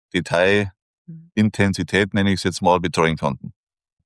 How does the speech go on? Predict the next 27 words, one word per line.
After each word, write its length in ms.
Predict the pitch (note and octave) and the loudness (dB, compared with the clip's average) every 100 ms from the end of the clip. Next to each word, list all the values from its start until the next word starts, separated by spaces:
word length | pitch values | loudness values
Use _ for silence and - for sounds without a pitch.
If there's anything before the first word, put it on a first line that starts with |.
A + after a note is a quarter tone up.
| _ _ - | _ _ -4
Und 220 | G#2 G2 | -2 0
das 120 | F2 | 0
merken 420 | F2 F#2 A#2+ C#3 | 4 2 2 0
Sie 180 | B2 C#3 | 2 4
dann, 220 | B2 B2+ | 4 2
speziell 340 | - G2 G2 F#2+ | 0 -4 0 0
in 140 | F#2+ | 0
unserem 280 | A2+ C3+ C3 | 0 0 -2
Geschäft. 580 | B2 B2+ C#3 - - - | -2 0 -2 -2 -18 -14
In 460 | A1 - - G#2+ | -12 -10 -8 -2
unserem 260 | G#2+ A2 G#2+ | -2 0 -2
Geschäft 340 | F#2+ G#2 - | 0 0 -2
ist 100 | G2+ | -4
es 160 | G2 - | -4 -2
sehr 220 | G2+ G#2+ | 0 0
schwierig, 560 | G2+ G#2+ B2+ C3 C3+ - | 0 0 2 0 -2 -12
äh, 800 | - - - - - - - F2+ | -12 -14 -18 -20 -20 -4 -2 0
von 180 | G2 | 0
übergeordneter 840 | G2+ B2+ B2+ A2+ G2+ A2 A2+ G#2 G#2 | -2 0 2 2 4 4 4 0 -2
Ebene 600 | G2+ A2+ A#2+ A#2+ A#2 A#2 | 0 2 2 0 0 0
das 220 | A2 G2 | 2 0
Ganze 360 | F#2 G#2 G#2 G2+ | 0 0 0 0
nur 260 | G2 A#2 | 2 2
über 240 | A#2+ F#2+ F2+ | 2 0 0
Zahlen 420 | - F2+ A2+ B2+ | 2 2 2 -2
zu 140 | B2 | -6
kontrollieren, 760 | A2 A#2 A#2+ A#2 B2 C3 C#3+ | -4 -4 -4 -4 -2 0 -2